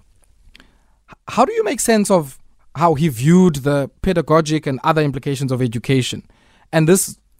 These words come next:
view that the student movement is raising around free, decolonized education, which is not just about access, but I guess also the terms on which access happens, and I guess the,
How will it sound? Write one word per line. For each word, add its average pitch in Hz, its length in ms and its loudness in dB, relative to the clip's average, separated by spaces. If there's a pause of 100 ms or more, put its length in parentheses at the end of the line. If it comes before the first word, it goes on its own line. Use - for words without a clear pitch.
(280)
view 165 400 4
that 156 160 0
the 147 60 -8
student 165 360 2
movement 143 260 -2
is 120 140 -4
raising 135 260 0
around 123 320 0
free, 143 300 2
decolonized 131 1000 -2
education, 110 560 -12
which 127 120 -12
is 135 80 -8
not 196 140 0
just 185 180 -2
about 143 340 -4 (380)
access, - 500 -6
but 139 160 -8
I 131 100 -4
guess 147 280 -2
also 143 240 -4
the 127 100 -4
terms 175 360 0
on 127 100 -2
which 135 200 -4
access 131 340 -8
happens, 151 420 -4 (340)
and 139 160 -2
I 131 80 2
guess 135 220 0
the, 127 360 -2